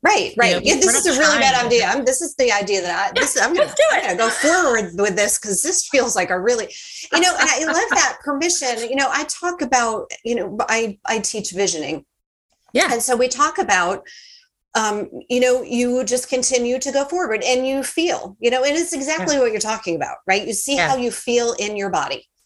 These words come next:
Speaker 1: right?
Speaker 2: Yeah.
Speaker 1: How does this feel? How does this, how does this feel now? Right.
Speaker 2: Yeah.
Speaker 1: And if it, in, in, if you, you know, my mother told me many years ago when I was, um, I was twenty-two and I was getting ready to move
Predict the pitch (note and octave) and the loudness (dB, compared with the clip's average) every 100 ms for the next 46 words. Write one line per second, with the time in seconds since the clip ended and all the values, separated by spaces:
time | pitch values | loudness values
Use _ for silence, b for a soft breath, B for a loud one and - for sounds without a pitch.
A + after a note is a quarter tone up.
0 | b b F#3 F#3 E3 F#3 F#3+ G3 G#3+ A#3+ | b b -2 -2 2 2 2 0 -2 -2
1 | B3 - E4+ - G3 A#3 C4 B3 C4 B3+ | -2 0 -2 0 0 0 0 0 -2 -2
2 | - F#3+ _ b b C#4+ E4+ D4 C#4 - | -8 -14 _ b b -2 -2 -2 -4 -2
3 | C4 A#3 G3+ F3+ A2 - _ _ _ _ | -2 -2 -2 -2 -4 -10 _ _ _ _
4 | _ - F#3+ F3 F#3+ A#3 A#3+ B3 A#3+ - | _ -2 0 2 2 0 0 0 -2 0
5 | A#3+ A#3+ B3+ B3 - B3 B3 B3 B3+ B3 | 0 2 0 0 -2 -2 -2 -2 -2 -2
6 | G#3 G#3 G#3+ G#3 G#3 - - A#3+ C4 A#3+ | -8 -16 -16 -8 -6 -6 -8 -4 -2 0
7 | B3+ B3+ D4 E4 - A3 G3+ G3 F#3 F#3+ | -2 -2 -4 -6 -8 -8 -4 -2 -2 -4
8 | B B B B B _ _ - A#3+ C#4+ | B B B B B _ _ -4 0 2
9 | D4 A#3 G#3 F#3 F3+ D#3+ E3 F3 - F#3 | 0 -2 -2 -2 0 0 -2 -6 -8 -4
10 | F3+ E3 E3+ E3+ E3+ E3 - F3 E3 E3+ | -2 0 0 0 -2 -4 -6 -4 -4 -2
11 | E3+ - - B3 B3 A3+ G#3 F#3+ F3 F3+ | -4 -4 -2 0 0 0 0 0 -2 -2
12 | F3 F3 F#3 F#3 F3 E3 - F#3 F3+ E3+ | -2 -2 -2 0 0 -2 -4 -2 0 0